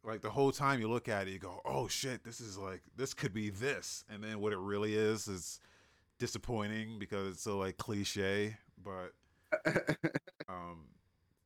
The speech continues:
Speaker 1: I, I don't
Speaker 2: Which
Speaker 1: wanna,
Speaker 2: is
Speaker 1: like,
Speaker 2: funny
Speaker 1: s-
Speaker 2: 'cause, like, their first game, like, Until Dawn, like, wasn't like that at all. Like,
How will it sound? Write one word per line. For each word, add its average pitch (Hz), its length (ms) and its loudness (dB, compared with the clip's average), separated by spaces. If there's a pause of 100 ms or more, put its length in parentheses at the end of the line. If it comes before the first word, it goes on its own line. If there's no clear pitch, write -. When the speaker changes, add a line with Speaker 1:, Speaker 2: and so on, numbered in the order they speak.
(1300)
Speaker 1:
I, 95 240 -2
I - 40 -2
don't - 60 0
Speaker 2:
Which - 80 4
Speaker 1:
wanna, - 120 6
Speaker 2:
is - 80 4
Speaker 1:
like, - 80 2
Speaker 2:
funny 349 220 8
Speaker 1:
s- 330 60 8
Speaker 2:
'cause, 147 160 4
like, 147 120 4
their 139 160 6
first 165 380 4
game, 123 200 6
like, 117 140 6
Until 120 380 6
Dawn, 98 560 6
like, 90 140 4
wasn't 95 300 4
like 95 220 4
that 87 200 2
at 80 80 -6
all. 85 460 4
Like, 82 280 -4